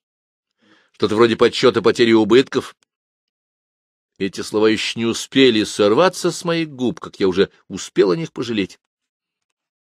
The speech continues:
Я вел себя, как обиженный подросток, пытающийся дать отпор своему папаше. Я вовсе не хотел этого. Мне нравился Шофлер,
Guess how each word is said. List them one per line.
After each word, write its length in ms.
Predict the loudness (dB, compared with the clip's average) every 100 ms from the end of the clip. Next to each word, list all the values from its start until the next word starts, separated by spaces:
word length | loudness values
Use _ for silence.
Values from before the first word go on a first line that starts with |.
| _ _ _
Я 220 | -4 -2
вел 320 | -2 -2 -4 -4
себя, 380 | -6 -4 -4
как 320 | -2 -6 -8 _ _ _
обиженный 580 | -4 -4 -4 -4 -4 -4
подросток, 840 | -4 -6 0 -2 -2 -12 -20 -20 _
пытающийся 560 | -12 -4 -4 -4 -8 -4
дать 200 | -2 -2
отпор 380 | -4 0 0 0
своему 340 | -2 -2 -2
папаше. 560 | -4 -4 -4 -4 -6 -16 _ -20 _
Я 140 | -2 0
вовсе 300 | 0 -4 -8
не 60 |
хотел 400 | -8 -4 2 2
этого. 260 | 2 -4 -14 _ _ _ _ _ _ _ _ _ -6
Мне 200 | -2 0
нравился 680 | 2 2 2 2 0 -2 -4
Шофлер, 480 | -2 -6 -4 -10